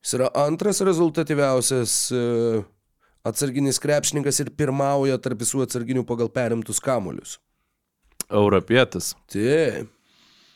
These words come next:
Speaker 2: Mm, ilgai, žinok, užtruksim.
Speaker 1: Rytų konferencija.
Speaker 2: E, pri-, pris-, pristatyk, žinok, ti-,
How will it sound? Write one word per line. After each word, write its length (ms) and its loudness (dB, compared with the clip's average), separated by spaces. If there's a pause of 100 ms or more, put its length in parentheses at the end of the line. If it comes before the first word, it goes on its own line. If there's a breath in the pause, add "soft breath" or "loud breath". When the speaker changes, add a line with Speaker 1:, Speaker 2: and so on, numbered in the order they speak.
(420 soft breath)
Speaker 2:
Mm, 640 -4
ilgai, 400 6
žinok, 260 0
užtruksim. 160 2
Speaker 1:
Rytų 300 4
konferencija. 680 4
Speaker 2:
E, 60 2
pri-, 100 2
pris-, 300 -2
pristatyk, 560 -4
žinok, 320 -4
ti-, 80 0